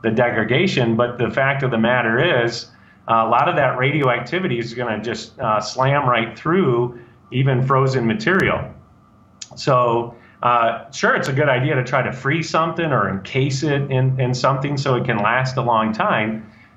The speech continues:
Um, but that is a real, that even in, in and of itself is a real challenge and takes design to figure out how can you can, uh, preserve something for such a long time in a random fashion. Just throw some cold on it and it will last forever.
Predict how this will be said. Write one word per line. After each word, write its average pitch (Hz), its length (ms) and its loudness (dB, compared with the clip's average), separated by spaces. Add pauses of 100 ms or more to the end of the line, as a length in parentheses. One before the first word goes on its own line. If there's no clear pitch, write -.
(100)
Um, 110 720 2 (140)
but 131 240 0 (320)
that 160 300 0
is 123 160 0
a 110 80 2
real, 143 500 0
that 147 300 0
even 175 240 0
in, 147 240 0
in 143 140 0
and 131 120 2
of 110 100 0
itself 180 440 -2
is 110 120 -6
a 117 60 -2
real 120 240 0
challenge 117 500 0
and 107 120 -4
takes 127 240 -2
design 117 560 2
to 110 60 0
figure 120 320 2
out 107 240 0
how 151 220 0
can 147 100 -4
you 139 120 -4
can, 113 420 -2 (260)
uh, 107 280 2
preserve 123 500 0
something 107 560 0
for 98 140 -2
such - 520 -2
a 127 60 0
long 110 320 0
time 117 640 0 (160)
in 139 100 2
a 139 80 4
random 131 600 2
fashion. 123 540 0
Just 127 280 -6
throw 139 200 2
some 131 240 -2
cold 143 280 0
on 131 200 4
it 131 100 0
and 127 80 -6
it 113 60 -4
will 117 120 -2
last 127 320 2
forever. 139 520 0